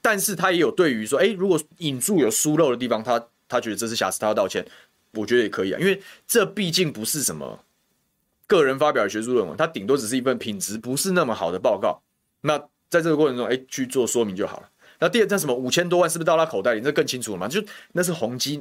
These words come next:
宏基得标，那是给宏基嘛，不是给他嘛，这也都讲得很清楚。然后他该提告，我们都担心他又在那边佛系不去提告，他后来告了没？他告了嘛，那不就，其实该做的回应其实都做完了。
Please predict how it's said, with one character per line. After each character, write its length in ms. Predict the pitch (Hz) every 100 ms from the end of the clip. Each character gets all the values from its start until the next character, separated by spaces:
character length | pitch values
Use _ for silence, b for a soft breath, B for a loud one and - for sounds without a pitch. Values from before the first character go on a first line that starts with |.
| -
宏 300 | - 107 120
基 160 | 151
得 220 | 147 110 110
标， 240 | 131 123
那 80 | 131
是 120 | 143
给 140 | 113
宏 240 | - 90 104
基 180 | 117 113
嘛， 80 |
不 140 | 92 117
是 100 | 196
给 200 | 131 -
他 280 | - 151 180
嘛， 200 | 139 - B B
这 100 | 160
也 60 | 160
都 100 | 170
讲 160 | 104
得 60 | 107
很 100 | 95
清 140 | 113
楚。 140 | 107 90
然 120 | 127
后 0 |
他 80 | 151
该 180 | 175
提 240 | 190 156 147
告， 240 | 165 - B B
我 100 | 139
们 80 |
都 120 | 175 208
担 340 | - 196 208
心 180 | 202 190
他 240 | 180 175 180 B
又 100 | 214
在 120 | 208 214
那 80 |
边 120 | 214 214
佛 240 | 147 160
系 220 | 160 196
不 140 | 160 156
去 100 | 202
提 180 | 151
告， 160 | 143 120
他 120 | 143
后 80 | 175
来 60 | 151
告 160 | 180
了 60 | 131
没？ 80 | 117
他 80 | 165
告 240 | 208 165
了 100 | 110
嘛， 140 | 85 - - _ _ _ _ _
那 100 | 160
不 80 | 139
就， 320 | 139 143 120 _ _ _ _ _ _
其 120 | -
实 80 | 160 165
该 240 | 180 180 165
做 240 | - 214 139
的 160 | 113
回 300 | 110 127 123
应 160 | 156 123
其 140 | 113
实 40 | 113
都 140 | 123
做 140 | 127
完 120 | 90
了。 140 | 82